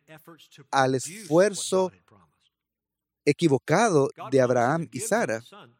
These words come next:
Speaker 1: them, these
Speaker 2: Dios les
Speaker 1: two,
Speaker 2: prometió que les iba a dar un hijo a ellos dos, Abraham y a Sara.
Speaker 1: and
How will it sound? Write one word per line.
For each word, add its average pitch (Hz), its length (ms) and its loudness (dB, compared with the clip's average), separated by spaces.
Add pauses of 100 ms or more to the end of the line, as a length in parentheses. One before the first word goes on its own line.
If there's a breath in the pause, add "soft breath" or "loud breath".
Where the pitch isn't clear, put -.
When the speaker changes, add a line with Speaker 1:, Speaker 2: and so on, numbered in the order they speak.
Speaker 1:
them, 202 360 -20 (840)
these 151 200 -20
Speaker 2:
Dios 185 260 4
les 269 120 0
Speaker 1:
two, - 60 -12
Speaker 2:
prometió 208 600 0
que 156 140 -2
les 135 100 -2
iba 135 160 -2
a - 20 0
dar 143 220 2
un 131 160 -6
hijo - 240 -4
a 147 80 2
ellos 233 160 -2
dos, 302 240 -2
Abraham 139 320 -2
y 170 60 -6
a - 40 -10
Sara. 220 280 -12
Speaker 1:
and 117 200 -20